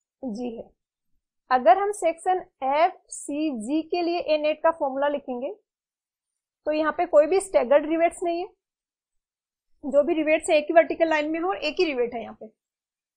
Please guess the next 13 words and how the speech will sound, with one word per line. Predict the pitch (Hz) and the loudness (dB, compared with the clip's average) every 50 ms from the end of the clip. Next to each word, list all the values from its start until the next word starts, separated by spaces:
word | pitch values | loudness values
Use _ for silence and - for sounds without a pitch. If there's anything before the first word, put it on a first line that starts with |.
| _ _ _ _ _ _ _ _ _ - - | _ _ _ _ _ _ _ _ _ -6 -4
तो | 294 - | -4 -4
इस | - 330 - - | -4 -8 -8 -4
case | - 330 339 339 349 | -2 -2 -2 0 -2
में | 359 359 | -4 -4
formula | 359 330 277 277 285 311 339 | -2 -4 -4 -4 -2 0 0
होगा | 330 302 285 277 330 403 466 - _ _ _ _ - | 0 0 0 0 -2 -4 -4 -8 _ _ _ _ -16
वो | 254 247 302 285 | -8 -6 -4 -4
B | 220 285 294 330 | -4 -4 -4 -4
minus | 320 311 294 285 294 302 330 349 349 - - - | -2 -2 -4 -4 -2 -2 -2 -4 -4 -6 -18 -14
डी | 262 220 202 208 277 320 - 294 | -12 -10 -8 -6 -6 -6 -6 -6
into | 294 277 262 - 339 330 - | -8 -10 -8 -8 -10 -8 -6
T | 339 330 | -6 -6
होगा। | 302 311 311 269 320 349 | -4 -6 -6 -8 -8 -12